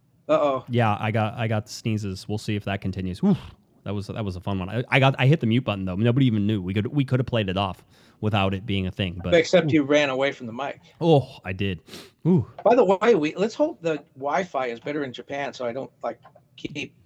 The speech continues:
Speaker 1: like, freezing.
Speaker 2: I, bl-, don't blame the Wi-Fi. We, we know why this is. We've, we've discussed this many times. I would like
Speaker 1: I got
Speaker 2: to ha-,
Speaker 1: a new computer.
Speaker 2: I would like to have a word with, with the L A Times technical department, and then we could fix this, and it wouldn't be a problem.
Speaker 1: If
Speaker 2: But
Speaker 1: I
Speaker 2: anyway.
Speaker 1: find a technical department, I'll have them call you.
Speaker 2: <laughs> That sounds good. Give
Speaker 1: Yeah.
Speaker 2: them my number.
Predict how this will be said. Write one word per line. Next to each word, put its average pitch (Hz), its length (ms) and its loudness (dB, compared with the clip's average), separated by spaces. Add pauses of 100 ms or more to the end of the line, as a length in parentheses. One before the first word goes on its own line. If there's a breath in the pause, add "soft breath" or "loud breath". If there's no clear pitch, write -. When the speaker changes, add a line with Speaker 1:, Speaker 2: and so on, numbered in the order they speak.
(180)
Speaker 1:
like, 127 180 -6
freezing. 117 540 -8
Speaker 2:
I, 120 60 4
bl-, 135 240 2
don't 165 280 6
blame 208 200 4
the 113 80 4
Wi-Fi. 82 440 -4 (240)
We, 151 280 0
we 175 160 6
know 190 100 6
why 113 200 2
this 87 200 -10
is. 82 220 -14
We've, 165 200 6
we've 170 240 2
discussed 139 380 2
this 101 180 -2
many 104 200 2
times. 85 360 -4
I 113 120 2
would 151 100 2
like - 140 6
Speaker 1:
I - 20 -4
got - 60 8
Speaker 2:
to - 60 8
ha-, 277 40 8
Speaker 1:
a 240 40 6
new 240 140 8
computer. 247 540 2
Speaker 2:
I 127 140 4
would 156 180 4
like 131 300 4
to 131 100 4
have 120 300 4
a 113 60 2
word 107 600 2
with, 101 400 -4
with 104 220 0
the 113 120 2
L 98 140 2
A 98 60 2
Times 98 360 0
technical 98 360 0
department, 80 460 -10
and 92 260 -2
then 101 140 0
we 98 120 2
could 90 140 -8
fix - 220 -8
this, 80 220 -10
and 90 60 -4
it 87 40 -8
wouldn't 85 220 -10
be 87 60 -10
a 82 60 -10
problem. 71 220 -14
Speaker 1:
If 92 160 -2
Speaker 2:
But 156 60 2
Speaker 1:
I 185 80 6
Speaker 2:
anyway. 208 100 -4
Speaker 1:
find 190 500 0
a 127 60 -6
technical 135 440 -12
department, 123 380 -10
I'll 135 140 -4
have 135 180 -6
them 123 140 -6
call 139 240 -4
you. 104 120 -14
Speaker 2:
<laughs> - 40 0
That 117 200 4
sounds 131 340 2
good. 92 340 -2
Give 120 100 6
Speaker 1:
Yeah. 117 60 4
Speaker 2:
them 113 80 6
my 117 100 6
number. 92 320 0